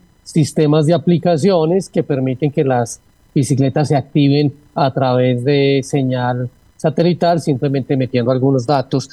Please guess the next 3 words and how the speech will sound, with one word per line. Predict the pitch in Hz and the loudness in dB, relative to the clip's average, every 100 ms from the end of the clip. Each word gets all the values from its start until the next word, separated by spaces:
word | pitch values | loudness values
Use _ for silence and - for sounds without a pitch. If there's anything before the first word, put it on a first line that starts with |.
| - _ | -20 _
generalmente, | 147 139 131 131 135 123 135 127 _ _ _ _ - 151 | -2 0 2 0 0 0 -2 -2 _ _ _ _ -4 0
eh, | 135 127 120 - _ _ _ _ - | 0 0 0 -4 _ _ _ _ -2
la | 135 127 123 113 | 0 2 0 -2